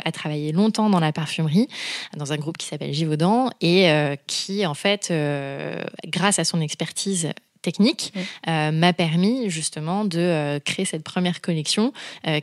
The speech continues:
Speaker 1: qui soit au, au, vraiment au même niveau de plaisir et d'hédonisme que un parfum conventionnel. Euh,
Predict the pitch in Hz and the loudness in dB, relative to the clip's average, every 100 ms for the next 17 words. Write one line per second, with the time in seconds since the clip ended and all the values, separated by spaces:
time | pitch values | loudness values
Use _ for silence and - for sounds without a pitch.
0 | - - 170 - 196 202 214 220 _ _ | -4 -4 -2 0 2 2 2 0 _ _
1 | _ _ _ - 240 - 180 170 190 226 | _ _ _ 2 2 0 -2 2 4 6
2 | 226 190 226 254 240 226 208 220 208 175 | 6 6 6 6 6 4 4 4 4 0
3 | - 202 190 185 208 202 170 175 175 175 | 0 -2 -2 -2 -6 -6 -2 0 2 2
4 | 262 - 175 151 - 196 214 233 170 151 | 0 -2 -4 -6 -4 0 0 0 -4 -6
5 | 151 - 202 208 185 170 170 165 - - | -6 -4 -6 -4 -4 -4 -4 -8 -10 -14
6 | - - - - 151 139 | -16 -16 -16 -6 -4 -2